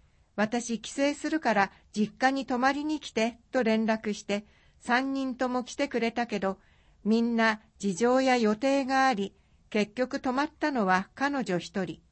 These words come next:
結婚してから連れ合いの実家にも自分の実家にも泊まったことがないという彼女と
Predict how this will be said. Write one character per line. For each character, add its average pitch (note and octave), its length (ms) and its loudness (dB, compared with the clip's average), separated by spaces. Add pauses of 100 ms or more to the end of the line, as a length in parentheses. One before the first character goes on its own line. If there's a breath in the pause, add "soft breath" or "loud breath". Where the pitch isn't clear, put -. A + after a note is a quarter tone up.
(840)
結 A#3 260 -2
婚 B3 260 -2
し - 60 -16
て B3 120 -2
か G#3 140 2
ら G3 180 4 (180 soft breath)
連 A3+ 120 4
れ C4 160 6
合 C4 140 8
い C4 60 0
の B3+ 140 2
実 A#3+ 240 -4 (140)
家 C#4 40 0
に C4+ 120 -2
も G3+ 160 4
自 G3+ 200 -4
分 C#4 300 -2
の D4 100 0
実 C#4+ 240 -6
家 C#4+ 140 -2
に C#4 160 -4
も G#3 180 0 (220 soft breath)
泊 G3 140 0
ま A3+ 140 4
っ B3 100 -8
た C4 120 2
こ C#4 140 -4
と C4+ 140 -2
が A3 120 2
な B3 140 2
い D4+ 100 0
と A#3 200 0
い G#3 160 2
う G3+ 80 0
彼 A#3+ 340 -2
女 F#3+ 140 -2
と F3+ 220 -4